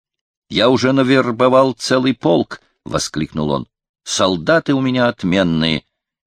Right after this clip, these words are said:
И добавил, обращаясь к Марион де Лорм: «Клянусь честью, мадемуазель, я намерен носить ваши цвета,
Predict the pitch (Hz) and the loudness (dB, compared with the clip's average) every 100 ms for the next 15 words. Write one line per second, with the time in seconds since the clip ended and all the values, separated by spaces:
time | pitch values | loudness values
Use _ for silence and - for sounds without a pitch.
0 | _ 143 120 85 65 131 127 123 - 85 | _ -4 -2 -2 0 0 0 -4 -4 -4
1 | 80 82 - 107 110 - - 85 82 87 | -2 -4 -2 -2 -2 -4 -6 -2 0 0
2 | 92 76 87 92 90 69 - _ _ _ | 0 0 0 2 2 0 -10 _ _ _
3 | _ _ - 82 95 117 113 - 127 135 | _ _ -8 0 2 2 0 -2 2 2
4 | - - 120 120 113 113 107 131 143 _ | 0 -2 0 2 4 2 2 2 0 _
5 | _ _ - 64 104 123 127 135 131 127 | _ _ -10 -2 2 2 4 4 4 2
6 | 123 - 135 - 120 - 110 - 107 117 | 0 0 -2 2 2 2 -4 -4 0 2
7 | 113 87 | 2 0